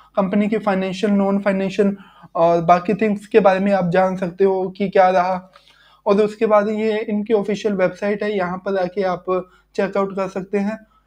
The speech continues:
अ, company के बारे में पूरी detail कि किस किस base पर loan ये provide किया गया है। तो ये आप देख सकते हो इनका ये map तैयार है कि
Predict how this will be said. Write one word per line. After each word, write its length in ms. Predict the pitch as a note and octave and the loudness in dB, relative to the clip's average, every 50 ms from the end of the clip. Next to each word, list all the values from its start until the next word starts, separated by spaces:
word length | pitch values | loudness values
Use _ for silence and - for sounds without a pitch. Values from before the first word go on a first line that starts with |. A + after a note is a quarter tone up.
| _ _ _ _ _ _ - | _ _ _ _ _ _ -6
अ, 100 | F#3 F3+ | -6 -4
company 380 | F3+ F#3+ F#3 F#3 G3 G3 G3+ | -2 -4 -2 -2 0 -2 0
के 100 | G3+ G#3 | 0 0
बारे 260 | F#3+ F3+ F3 F3 F3 F#3 | 0 0 0 0 0 -2
में 160 | F#3+ G3 F#3 | -4 -6 -6
पूरी 240 | - F#3+ F3+ F#3+ F#3+ | -4 -4 -4 -2 -2
detail 440 | E3+ F#3 F#3 F3+ G3 G3 G3+ G3 | -2 -2 -2 -2 -2 -2 -2 -4
कि 200 | F3+ - G#3 G3+ | -4 -4 -2 -2
किस 240 | F#3 G3 - G#3 G3+ | -2 -4 -6 -8 -6
किस 280 | - F#3+ G#3+ G#3 G#3 G3 | -4 -4 -4 -4 -6 -6
base 260 | F3+ F#3 G3 G3 G3 | -2 0 0 0 -2
पर 340 | G3 - G3+ G3+ G3+ G3+ G3 - _ _ _ - | -4 -6 -4 -4 -4 -4 -8 -12 _ _ _ -4
loan 340 | G3 G3 G3 G3+ G3 G3 G3 - - | -2 -2 -2 -2 -4 -6 -8 -8 -6
ये 200 | G3 G3 G3+ G3+ | -4 -2 0 -2
provide 540 | F#3+ G3 - G3+ G3 F#3 F#3 F#3 F#3 F3+ - | -2 -2 -2 0 0 2 2 2 0 -2 -6
किया 200 | - G3+ G3 F#3+ | -4 -2 -2 0
गया 260 | F#3 F#3 F3+ F3+ F3 | 0 2 2 2 2
है। 220 | F3 F3 F#3+ F#3+ - _ _ _ _ _ _ _ _ - G3+ E3 - | 0 -2 -8 -10 -14 _ _ _ _ _ _ _ _ -14 -14 -8 -2
तो 120 | - F#3+ F#3 | 0 0 2
ये 180 | F3+ F3 F#3+ | 2 2 0
आप 120 | F#3+ F#3 F3+ | 0 0 2
देख 220 | E3+ E3 F#3 F#3 | 2 2 0 0
सकते 260 | F#3 G#3 F#3+ F#3+ - | 0 -4 -8 -4 -2
हो 60 | G3+ G3 | -2 -2
इनका 580 | G3 F#3+ F#3 G3 G3+ G3+ G3 F#3+ G3 F#3+ - - | -2 -2 -4 -4 -4 -2 -4 -4 -6 -8 -8 -8
ये 200 | F#3+ F#3+ G3 F#3+ F#3+ F#3+ F#3+ - - | -4 -2 -2 -2 -2 -4 -8 -8 -6
map 300 | F3+ F#3 F3+ F#3 F#3 F#3 _ _ - | -4 -2 -2 -2 -4 -6 _ _ -4
तैयार 340 | G3 F#3+ F3+ F3 F3+ F3+ F#3 | -2 0 0 0 0 0 -2
है 160 | F#3 F#3 F#3 | -2 -4 -6
कि 260 | F#3 F#3+ G3 G3 F#3+ | -6 -6 -8 -8 -8